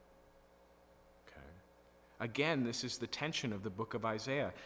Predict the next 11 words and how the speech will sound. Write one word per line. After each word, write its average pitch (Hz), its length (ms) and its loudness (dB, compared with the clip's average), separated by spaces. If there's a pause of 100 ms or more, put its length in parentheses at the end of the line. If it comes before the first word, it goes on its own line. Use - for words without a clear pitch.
(120)
How 156 180 8
can 165 260 2
God 139 340 10
offer 120 420 8
so 131 260 6
freely 156 580 6
forgiveness 113 800 6 (260)
and 131 180 10
still 135 680 12 (260)
be 123 160 10
just? 120 640 6